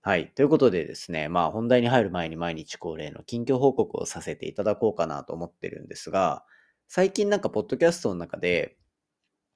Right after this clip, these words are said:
近いうちにリニューアルいろいろしますって言ってたと思うんですよ。で、例えば、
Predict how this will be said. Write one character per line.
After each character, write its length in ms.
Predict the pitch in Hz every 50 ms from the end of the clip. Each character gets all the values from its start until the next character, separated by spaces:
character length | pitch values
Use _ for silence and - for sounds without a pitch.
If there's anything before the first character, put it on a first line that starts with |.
| _ _ _ -
近 240 | - - - 160 156
い 40 | 135
う 20 |
ち 160 | - - 101 90
に 240 | 85 82 - _ _
リ 140 | - 92 92
ニ 100 | 110 120
ュ 120 | 120 120
ー 40 | 120
ア 60 | 113
ル 180 | 110 113 104 92
い 80 | 98
ろ 120 | 107 107 110
い 20 |
ろ 80 | 120 -
し 160 | - - 101
ま 120 | 107 110
す 240 | 107 - - - _ _ _
っ 20 | _
て 100 | - 87
言 100 | 85 85
っ 20 |
て 160 | - - 104
た 160 | 90 87 85 -
と 80 | 85
思 160 | 85 85 82
う 40 | 82
ん 40 | 82
で 60 | - -
す 100 | - 78
よ。 140 | 71 - _ _ _ _ _ _ _ _ _ -
で、 560 | 95 107 107 107 104 104 107 104 98 - _ _ -
例 640 | 101 90 92 92 _ - 143 151 151 135 113 95 85
え 60 | 78
ば、 580 | - 87 90 95 98 92 82 65 - - _